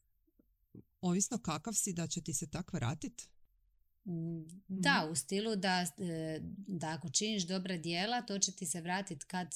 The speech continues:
Speaker 2: tad. E, ne možda kroz te osobe kojima si ti učinio,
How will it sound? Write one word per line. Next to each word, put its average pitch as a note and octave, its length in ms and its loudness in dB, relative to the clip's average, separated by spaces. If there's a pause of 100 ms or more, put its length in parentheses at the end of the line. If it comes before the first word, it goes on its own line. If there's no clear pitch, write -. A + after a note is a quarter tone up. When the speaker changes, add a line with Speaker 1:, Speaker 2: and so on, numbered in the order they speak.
(140)
Speaker 2:
tad. D3 300 -2 (440)
E, E3 180 0
ne F3 180 2
možda F#3+ 340 2
kroz E3+ 380 -4
te F#3+ 220 2
osobe E3+ 400 0
kojima D#3 300 -6
si E3 180 -4
ti E3+ 280 -2
učinio, D#3 600 -4